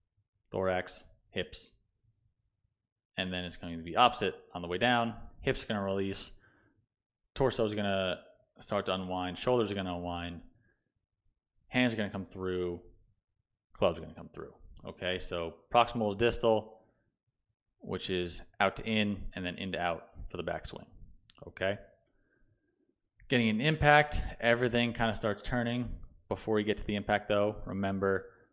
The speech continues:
holding on to those wrists being cocked as long as possible is gonna increase your angular velocity at the ball. In layman's terms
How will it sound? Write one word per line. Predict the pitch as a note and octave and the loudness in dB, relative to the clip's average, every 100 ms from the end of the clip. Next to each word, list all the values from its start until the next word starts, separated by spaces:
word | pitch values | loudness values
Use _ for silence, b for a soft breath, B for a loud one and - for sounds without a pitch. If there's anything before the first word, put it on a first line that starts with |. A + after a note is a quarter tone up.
| _ | _
holding | - G#2 G2+ F#2+ | -2 -2 0 0
on | G2 G2 | 0 0
to | - A2 G2+ G2 F#2+ F2 - - _ _ _ | -2 -2 0 0 -4 -6 -16 -20 _ _ _
those | - G#2 F#2+ F#2 F2+ | -8 0 0 0 -2
wrists | G2+ G#2 - | 0 0 0
being | G#2 F#2+ | -4 -4
cocked | - A#2 B2 C#3 - - - - | 0 6 6 6 0 -8 -10 -10
as | F#2+ | 0
long | G2+ | 0
as | G2 | 0
possible | - A#2 G#2+ A2 A2+ A2+ A2+ B B B - | 4 4 4 2 2 2 -2 B B B -12
is | G#2 | -6
gonna | G2+ | -4
increase | F#2+ G2+ - G2+ - | -2 -4 -4 -4 -2
your | G#2 G2 | 0 0
angular | F#2+ G2 G2 F#2 | 0 -2 -2 -2
velocity | F#2 F#2 G2 - - G3 F#3 - - | 0 2 2 0 -2 -4 -4 -12 -8
at | - | -6
the | - | 0
ball. | C3 C3+ B2 - - - _ _ _ _ _ _ _ _ _ _ _ - | 4 6 4 0 -14 -20 _ _ _ _ _ _ _ _ _ _ _ -8
In | F#2+ | -4
layman's | F#2+ G2 G2 | 0 0 -2
terms | - A2+ A2+ A2 | 0 2 2 0